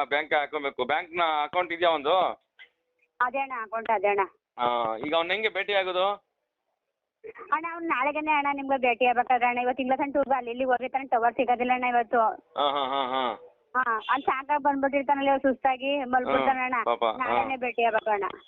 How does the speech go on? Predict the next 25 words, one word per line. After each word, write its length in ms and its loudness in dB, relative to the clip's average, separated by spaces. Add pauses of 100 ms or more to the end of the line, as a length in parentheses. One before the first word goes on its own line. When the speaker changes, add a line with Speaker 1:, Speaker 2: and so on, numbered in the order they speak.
(220)
Speaker 1:
ಆಯ್ತಮ್ಮ, 380 0
ಈಗ 140 0
ನೀವ್ 220 0
ಯಾವ್ದ್ರಲ್ಲಿ 300 2
ಬರ್ತೀರಿ? 240 -2
ಬಸ್ಸಲ್ಲಿ 300 0
ಬರ್ತೀರಾ? 260 2
ಫ್ರೀ 260 4
ಐತೆ 140 2
ಬಸ್ಸು? 560 2 (640)
Speaker 2:
ಆ, 60 2
ಬಸ್ಸಲ್ಲೇ 360 2
ಬರ್ತೀನಿ 320 0
ಅಣ್ಣ. 120 0 (300)
Speaker 1:
ಆ, 140 4
ನೀ 120 -6
ಅಲ್ಲಿ 340 0
ಐದು 200 0
ಗಂಟೆಗೆ 240 2
ಬರವ, 340 4
ನಂಬರ್ 300 0
ಕಳ್ಸ್ಕೊಡ್ತೀನಿ 540 0
ಅವ್ರದ್ದು, 320 0 (600)
ನಂಬರ್ 300 0
ತಗೊಳವ. 380 2